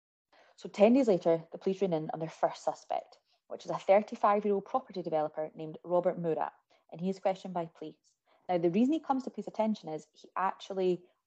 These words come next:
offers to translate for police. He offers himself up to the case. He says, "Look, I'm happy to help. I feel horrible about the situation." He lives just down the road. He has a daughter as well. He says, "Look, I can speak fluent English and a fluent Portuguese,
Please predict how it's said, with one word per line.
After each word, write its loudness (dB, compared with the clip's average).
offers -6
to -20
translate -2
for -10
police. -8
He -6
offers 2
himself -2
up -10
to -20
the -14
case. -8
He -16
says, -4
"Look, 2
I'm -14
happy -8
to -10
help. 8
I -8
feel -16
horrible 0
about -2
the -12
situation." -8
He -6
lives 0
just -16
down -4
the -14
road. -2
He -10
has -8
a -10
daughter -10
as -8
well. 0
He -10
says, -14
"Look, -16
I -20
can -18
speak -20
fluent -6
English -4
and -8
a -12
fluent -10
Portuguese, -8